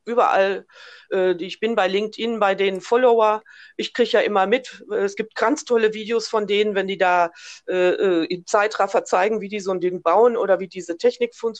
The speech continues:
funktioniert. Oder letztens hat ein englischer Patient erlaubt, dass seine Bestrahlung gefilmt wurde,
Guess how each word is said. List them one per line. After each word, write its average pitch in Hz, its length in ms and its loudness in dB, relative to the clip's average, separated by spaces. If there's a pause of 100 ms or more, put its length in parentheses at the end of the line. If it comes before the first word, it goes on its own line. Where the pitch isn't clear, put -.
funktioniert. 190 640 -6
Oder 175 180 0
letztens 175 360 -2
hat 190 160 -4
ein 165 200 0
englischer 185 380 -4
Patient 175 540 -8 (200)
erlaubt, 185 420 0
dass - 220 -4
seine 190 320 0
Bestrahlung 180 560 -4
gefilmt 269 480 -4
wurde, 220 320 0